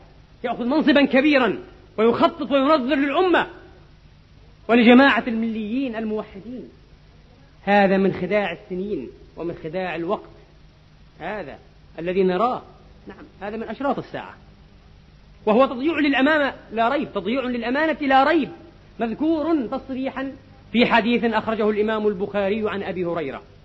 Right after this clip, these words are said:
قال: "بين رسول الله صلى الله عليه وسلم يحدث"، أي بينما يحدث، يحدث أصحابه، يعظهم، يذكرهم، "إذ جاء أعرابي فقال: 'يا رسول الله،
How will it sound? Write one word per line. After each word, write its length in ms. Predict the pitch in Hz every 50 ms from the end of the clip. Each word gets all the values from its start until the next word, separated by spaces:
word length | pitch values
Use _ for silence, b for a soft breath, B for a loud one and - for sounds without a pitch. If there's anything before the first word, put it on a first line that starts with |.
| - - - - - - - - - - - - - - -
قال: 400 | 202 214 220 226 233 240 240 233 - - - - - - - - - - - - - - - -
"بين 260 | 156 196 220 233 214
رسول 440 | 214 208 208 202 202 220 220 214 208
الله 240 | 202 214 214 208 208
صلى 260 | 196 208 214 202 208
الله 380 | 196 196 220 220 190 196 208 190
عليه 260 | 190 214 214 202 208
وسلم 480 | 208 208 202 - 233 226 220 220 220 220
يحدث"، 500 | 226 220 196 - - 240 196 220 285 - - - -
أي 80 | 190 190
بينما 340 | 180 202 190 196 214 214 202
يحدث، 420 | 185 180 180 - 190 180 196 - - - - - - - -
يحدث 320 | 190 170 196 208 180 180 185
أصحابه، 580 | 160 - - - 160 175 180 202 214 262 262
يعظهم، 460 | 226 180 143 143 143 175 214 226 226
يذكرهم، 600 | 214 202 190 185 - - 262 254 240 240 294 285 - - - - - - - -
"إذ 200 | 208 190 202 208
جاء 200 | 160 220 233 233
أعرابي 680 | 190 202 185 175 202 208 202 196 196 226 208 208 202 180
فقال: 340 | - 196 196 214 214 208 190
'يا 200 | 196 220 233 233
رسول 280 | 220 190 - 214 196
الله، 640 | 196 185 180 190 196 208 226 233 240 240 247 247